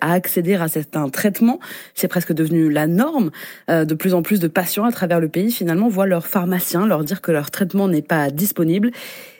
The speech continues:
Et ça s'explique finalement par la perturbation de la chaîne d'approvisionnement, euh, effectivement, comme en France et comme dans beaucoup d'autres pays européens,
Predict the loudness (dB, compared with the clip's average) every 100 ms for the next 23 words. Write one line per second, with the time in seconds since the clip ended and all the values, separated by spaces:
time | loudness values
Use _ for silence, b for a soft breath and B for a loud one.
0 | 2 2 2 -2 -6 -2 -2 0 -4 0
1 | 2 2 0 0 0 0 -4 -2 0 0
2 | 0 0 -2 0 0 0 -2 0 -2 0
3 | 0 0 0 -2 -6 B B 0 0 2
4 | -4 -2 0 2 2 2 -2 -2 -2 -2
5 | -2 0 0 0 0 0 -2 0 0 0
6 | -2 0 0 0 0 2 2 0 2 0
7 | -2